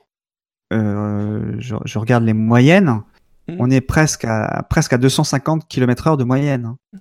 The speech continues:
Speaker 2: Bah, après, c'est Silverstone, hein, ça a jamais été lent.
Speaker 1: Ouais,
Speaker 2: <laughs>
Speaker 1: mais
Speaker 2: Silverstone.
Speaker 1: c'est, c'est quand même un circuit rapide, hein, malgré
Speaker 2: Oui,
Speaker 1: tout,
Speaker 2: oui.
Speaker 1: hein, c'est
Speaker 2: Mm.
Speaker 1: la, la, moi, je, je suis assez surpris que Ferrari soit quand même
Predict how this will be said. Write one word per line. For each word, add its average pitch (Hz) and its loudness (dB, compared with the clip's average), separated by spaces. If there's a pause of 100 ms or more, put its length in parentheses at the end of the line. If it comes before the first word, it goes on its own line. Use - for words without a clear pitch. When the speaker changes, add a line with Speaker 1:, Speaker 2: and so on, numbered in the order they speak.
(220)
Speaker 2:
Bah, - -8
après, 208 -4
c'est 226 -6
Silverstone, 202 -6
hein, 165 -10
ça 170 -8
a - -4
jamais 170 -4
été 196 -8
lent. 190 -6
Speaker 1:
Ouais, 202 4
Speaker 2:
<laughs> - -
Speaker 1:
mais 175 4
Speaker 2:
Silverstone. 175 -4
Speaker 1:
c'est, - -4
c'est - 0
quand 143 2
même 180 6
un 139 2
circuit - -4
rapide, 165 0
hein, 151 0
malgré 139 0
Speaker 2:
Oui, 135 -6
Speaker 1:
tout, 202 -4
Speaker 2:
oui. 185 -2
Speaker 1:
hein, 139 -4
c'est 113 -6
Speaker 2:
Mm. 156 -10 (1000)
Speaker 1:
la, 107 -6
la, 110 -6 (1400)
moi, 208 4
je, - -2
je - -2
suis 180 -4 (100)
assez 208 0
surpris 202 -4
que 151 -2
Ferrari 143 0
soit - -4
quand 139 -2
même 147 -2